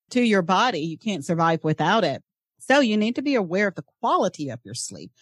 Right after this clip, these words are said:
not only the quantity, because there are days when I, whatever my schedule might be going on, back when I was on call a lot, you know, I may only get five hours of sleep, but if I can get high quality sleep within those five hours,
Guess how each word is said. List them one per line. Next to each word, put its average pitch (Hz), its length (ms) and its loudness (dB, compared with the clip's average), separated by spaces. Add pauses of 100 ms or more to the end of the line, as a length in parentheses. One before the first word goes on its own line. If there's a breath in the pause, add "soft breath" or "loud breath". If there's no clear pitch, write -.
(180 soft breath)
not 240 200 4
only 233 220 2
the - 100 0
quantity, - 720 0 (300)
because 190 360 0
there 254 280 6
are 233 60 6
days 190 640 0
when 180 180 2
I, 180 360 2 (180)
whatever 202 400 4
my 175 160 0
schedule 180 420 -2
might 160 200 -4
be 170 100 -6
going 165 320 0
on, 185 300 0
back 151 240 -4
when 175 120 0
I 160 80 0
was 165 120 -2
on 156 180 -2
call 175 400 0
a - 20 2
lot, 196 340 2 (320 soft breath)
you 220 100 0
know, 185 120 4
I 160 140 2
may 185 200 2
only 269 220 -2
get 202 260 -4 (120)
five 185 260 2
hours 180 460 -2
of 143 100 -12
sleep, 190 460 -8 (340)
but 190 300 2 (240)
if 190 140 2
I 214 160 4
can 285 180 2
get 233 140 2
high 196 340 -2
quality 240 640 0
sleep 180 320 -8
within 180 280 2
those 165 220 2
five 165 260 0
hours, 185 400 0